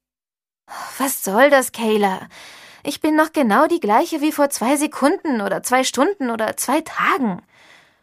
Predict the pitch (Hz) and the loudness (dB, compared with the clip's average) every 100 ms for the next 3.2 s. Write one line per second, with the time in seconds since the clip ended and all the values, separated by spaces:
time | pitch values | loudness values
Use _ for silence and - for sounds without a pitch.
0 | _ _ _ _ _ _ - - 254 - | _ _ _ _ _ _ -10 -6 -6 -2
1 | 285 302 254 226 247 226 202 185 196 196 | -2 0 0 -2 -2 -4 -4 -6 -4 -4
2 | 190 180 - 208 214 208 196 185 - 180 | -4 -6 -4 -4 -4 -6 -6 -6 -8 -10
3 | - | -14